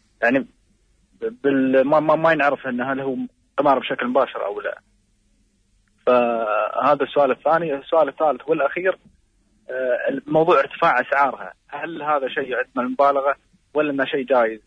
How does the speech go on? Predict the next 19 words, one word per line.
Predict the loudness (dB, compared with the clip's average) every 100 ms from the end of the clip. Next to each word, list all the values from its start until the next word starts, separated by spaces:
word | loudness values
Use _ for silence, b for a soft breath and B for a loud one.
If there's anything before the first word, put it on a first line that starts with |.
| -12
وعادي، | -8 0 4 4 2
يعني، | -2 -4 -8 -6 -6 -6
يتم | -4 -4
بالتنسيق | -4 -8 -4 -2 2
بين | 2 2
البائع | 0 0
والمشتري؟ | 0 -4 -10 -10 -10 -4
موضوع | -4 0 -2
إنه | -2 -4 -6 -6
ترتفع | -10 -2 0
أسعار | 0 2 0 0
ال-، | -6 -14 -20 _ _ _ -20 -16
الخيول، | -8 -4 -4 0
سواء | 2
بعد | 2 0
المسابقة | -2 0 0 0 0 -2
وحتى | -2 -12 -8 -8
أثناء | -8 -12
المسابقة. | -12 -14 -14 -14